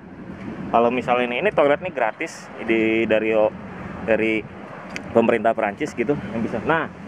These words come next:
lihat tuh, denger tuh di dalamnya tuh. Tuh, di dalamnya dia ngebersihin diri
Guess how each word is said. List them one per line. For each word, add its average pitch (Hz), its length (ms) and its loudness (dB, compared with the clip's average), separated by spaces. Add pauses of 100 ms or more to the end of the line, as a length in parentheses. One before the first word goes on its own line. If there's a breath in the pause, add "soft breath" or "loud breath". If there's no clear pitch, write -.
(280)
lihat 147 80 6
tuh, 139 160 2 (320)
denger 151 240 4
tuh 131 180 -2 (300)
di - 80 -4
dalamnya 117 400 2
tuh. 101 100 -2 (4000)
Tuh, 110 240 6
di 107 80 0
dalamnya 127 720 0
dia 147 400 2
ngebersihin 135 640 2
diri 139 320 2